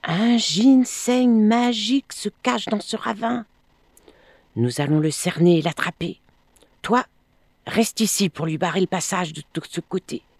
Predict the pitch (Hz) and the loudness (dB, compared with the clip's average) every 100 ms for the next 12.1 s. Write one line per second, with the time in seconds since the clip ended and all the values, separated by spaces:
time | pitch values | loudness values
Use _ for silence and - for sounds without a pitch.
0 | - 175 233 - _ _ _ _ _ _ | -6 0 0 0 _ _ _ _ _ _
1 | - - 170 180 196 175 143 - - 202 | -2 0 0 0 2 2 0 -4 -4 -2
2 | 202 170 160 143 - - _ _ _ _ | -2 -4 -4 -6 -8 -16 _ _ _ _
3 | - - 156 170 254 - 311 _ _ _ | -12 -4 -4 -2 0 2 2 _ _ _
4 | _ _ _ _ _ _ - - 120 - | _ _ _ _ _ _ -18 -10 -10 -12
5 | - 220 254 214 - 147 139 123 - 220 | -8 -6 -6 -8 -8 -6 -6 -6 -4 -4
6 | - 233 - 151 147 175 208 - 220 - | -2 -4 -2 -2 0 0 0 0 -2 -2
7 | 156 - 208 180 240 285 - _ _ _ | -6 -4 -2 0 0 -2 -6 _ _ _
8 | _ _ _ - 269 294 277 226 320 _ | _ _ _ -8 0 2 2 0 -4 _
9 | _ _ _ 247 320 339 262 330 339 349 | _ _ _ 0 2 2 0 4 6 8
10 | 349 349 - - 381 349 302 - 349 285 | 8 4 2 0 4 6 6 4 0 0
11 | 311 311 - 349 330 302 262 254 202 - | 0 -2 0 2 2 0 0 0 0 -4
12 | - | -20